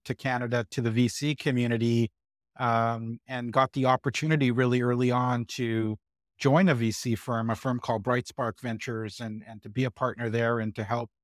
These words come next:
uh, be on the other side of the table, making investments and working with entrepreneurs and, and trying to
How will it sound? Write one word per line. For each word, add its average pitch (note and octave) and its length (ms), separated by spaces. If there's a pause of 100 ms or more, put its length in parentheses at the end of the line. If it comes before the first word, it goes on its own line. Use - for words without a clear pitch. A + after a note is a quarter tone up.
(460)
uh, A#2+ 160
be C#3 180
on C3+ 120
the C3 100
other D#3+ 160
side A2+ 260
of G#2+ 60
the G#2+ 60
table, G#2 380
making A#2+ 340
investments A#2 600
and G#2+ 120
working B2 320
with A2+ 180
entrepreneurs A2 840
and, G#2+ 240
and A2 160
trying A#2+ 340
to A2 340